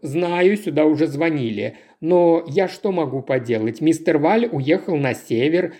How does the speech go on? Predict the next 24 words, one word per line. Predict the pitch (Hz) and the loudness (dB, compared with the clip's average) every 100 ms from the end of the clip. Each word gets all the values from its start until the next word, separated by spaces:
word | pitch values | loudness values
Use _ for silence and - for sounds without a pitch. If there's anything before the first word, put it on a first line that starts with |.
| - _ | -20 _
Миссис | - 196 208 214 214 - | -2 2 2 2 -2 0
Фортескью | 262 311 302 175 - 147 147 139 | 2 4 4 2 -2 -2 0 0
играет | 123 143 196 151 | -2 0 0 0
в | 113 | -4
гольф. | 127 143 151 214 - - _ | 2 4 4 0 -8 -20 _
Миссис | 175 226 220 220 - - | 0 0 0 -4 -4 -8
Валь | 151 226 262 262 - | -2 0 2 0 0
уехала | 165 147 160 160 156 139 131 131 127 | 0 4 2 4 2 4 2 0 -2
в | 139 | 2
Лондон | 165 196 214 285 285 - _ - | 2 2 2 0 -2 -6 _ -6
и | 202 | 2
вернется | 185 175 247 302 247 | 2 4 0 0 -2
только | 190 208 262 | 0 0 -4
к | - | 2
вечеру. | 165 151 - 156 156 165 | 4 4 2 2 2 0
А | 151 143 | 0 0
мисс | 143 170 165 - - | 0 0 -2 -8 -2
Эллен | 180 233 240 143 | 0 2 2 0
тоже | 135 147 202 | 0 2 2
нет. | 220 214 214 - _ | 2 2 0 -14 _
Умчалась | 175 160 - 170 185 254 | -2 -2 0 2 2 0
к | - | -6
своим | - 143 135 139 202 185 | -4 0 0 0 0 -2
девочкам-скаутам». | 127 123 135 - - 220 - 127 120 123 - 175 185 | 0 0 0 -2 0 0 0 0 0 -2 -2 -2 -4